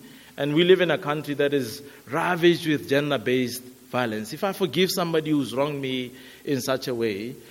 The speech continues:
surely I'm perpetuating them and I'm enabling them to go again and oppress another, another person.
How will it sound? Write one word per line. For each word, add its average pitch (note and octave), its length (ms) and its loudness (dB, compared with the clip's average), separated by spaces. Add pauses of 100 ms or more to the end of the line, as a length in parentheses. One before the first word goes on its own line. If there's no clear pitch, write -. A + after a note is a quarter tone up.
(120)
surely A3+ 300 10
I'm F#3 200 4
perpetuating E3+ 880 4
them C#3 160 2
and C#3+ 100 0
I'm C#3+ 120 2
enabling F3+ 540 4
them C#3 320 4 (280)
to D3+ 100 4
go D#3+ 180 10
again C#3+ 580 6 (300)
and C3+ 240 6
oppress B2 400 2
another, G#2+ 480 -4 (320)
another A2 320 -4
person. G#2+ 540 -10